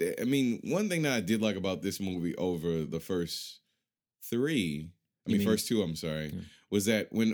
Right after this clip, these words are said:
Speaker 1: whenever danger came about, it felt kinda isolated in the first two. And this one felt a lot bigger
Speaker 2: Mm-hmm.
Speaker 1: because, like, uh, he, Mandarin, when, when he, when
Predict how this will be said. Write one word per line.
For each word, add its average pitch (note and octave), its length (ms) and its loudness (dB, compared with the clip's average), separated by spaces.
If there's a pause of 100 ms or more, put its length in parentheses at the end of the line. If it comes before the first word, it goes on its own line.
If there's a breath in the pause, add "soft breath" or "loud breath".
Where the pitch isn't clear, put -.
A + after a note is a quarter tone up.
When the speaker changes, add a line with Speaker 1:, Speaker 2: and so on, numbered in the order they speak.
Speaker 1:
whenever D#3 340 -2
danger A#2 400 2
came G#2 240 -2
about, F#2+ 480 -2
it - 240 -8
felt - 300 -4 (120)
kinda G#2 360 -2
isolated D2 680 -4 (440)
in D2+ 380 -4
the C#2 100 -10
first - 420 -6
two. C#2 260 -8 (840)
And E2+ 320 0
this A2+ 220 2
one G2 200 -2
felt F2 340 -4
a - 80 -8
lot E2 340 -6
bigger D#2 360 -4 (140)
Speaker 2:
Mm-hmm. A#2+ 260 4
Speaker 1:
because, G2+ 260 0
like, F2+ 280 -2
uh, D#2 360 -2 (1400)
he, A#2 720 2
Mandarin, G2 1040 2 (500)
when, G2 360 0
when G2 140 0
he, F#2 300 0 (280)
when F#2 260 -4